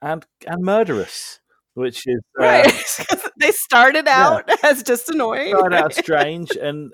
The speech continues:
Speaker 1: and then they turn up, and they're really casual about it. "We've purified the colony,"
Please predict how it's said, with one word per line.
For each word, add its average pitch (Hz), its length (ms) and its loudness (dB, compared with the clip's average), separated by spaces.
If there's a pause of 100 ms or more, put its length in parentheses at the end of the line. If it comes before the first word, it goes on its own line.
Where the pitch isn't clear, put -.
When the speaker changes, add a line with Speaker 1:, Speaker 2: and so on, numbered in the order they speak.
Speaker 1:
and 151 200 -6
then 175 140 -2
they 165 100 -2
turn 170 280 -2
up, 208 220 -2
and 143 160 -4
they're 147 160 0
really 170 640 0
casual 143 460 -6
about 98 340 -4
it. 180 140 -10 (460)
"We've 175 260 -2
purified 120 560 -2
the 95 80 -16
colony," 117 520 -6